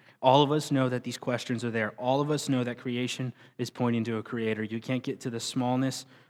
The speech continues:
of a cell and the complexity that's there and not think that there's not a creator. So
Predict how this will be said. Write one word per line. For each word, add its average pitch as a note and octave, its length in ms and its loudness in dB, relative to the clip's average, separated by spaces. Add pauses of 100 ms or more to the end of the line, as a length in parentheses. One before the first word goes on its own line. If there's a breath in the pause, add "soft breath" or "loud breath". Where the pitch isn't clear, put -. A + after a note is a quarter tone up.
of B2 80 -4
a A#2+ 60 -2
cell A#2+ 340 -2
and A2+ 80 -2
the A#2 60 -6
complexity B2 500 -4
that's A#2 160 -6
there A2+ 200 -2
and A2 80 -4
not A2 180 -6
think A#2 260 -4
that A2+ 80 -8
there's A2 160 -12
not A2 140 -6
a A2 40 -10
creator. G#2+ 480 -10 (2250)
So B2 360 2